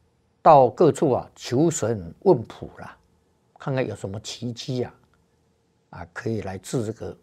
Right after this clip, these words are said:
癌症。啊，后来找到华盛顿佛教会啊，碰到龚整华居士。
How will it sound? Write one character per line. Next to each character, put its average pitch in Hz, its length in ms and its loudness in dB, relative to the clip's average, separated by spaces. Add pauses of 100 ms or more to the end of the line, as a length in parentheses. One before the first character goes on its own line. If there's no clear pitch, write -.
癌 85 220 -10
症。 156 240 -12 (2000)
啊， 117 100 -10
后 208 180 6
来 165 100 10
找 127 180 6
到 175 160 8
华 156 340 8
盛 190 240 6
顿 165 220 4
佛 127 180 2
教 139 220 4
会 120 300 -4 (320)
啊， 101 140 -12
碰 175 220 0
到 156 160 6
龚 135 460 -2
整 92 320 -6
华 80 240 -12
居 117 220 -12
士。 - 200 -16